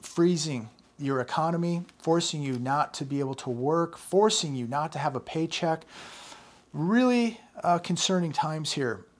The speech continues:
So we had a, a, a different America at the beginning of the year, and here we are now, April fifth, in a different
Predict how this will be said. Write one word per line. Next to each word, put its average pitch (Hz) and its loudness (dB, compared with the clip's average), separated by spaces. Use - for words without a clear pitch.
So 165 4
we 185 0
had 220 4
a, 143 2
a, 147 -4
a 139 0
different 220 0
America 190 2
at 131 -6
the 147 0
beginning 160 -2
of 147 -2
the 127 -4
year, 147 0
and 117 -4
here 160 -2
we 160 -2
are 147 2
now, 135 0
April 131 -4
fifth, 117 -4
in 120 -6
a 113 -6
different 156 -6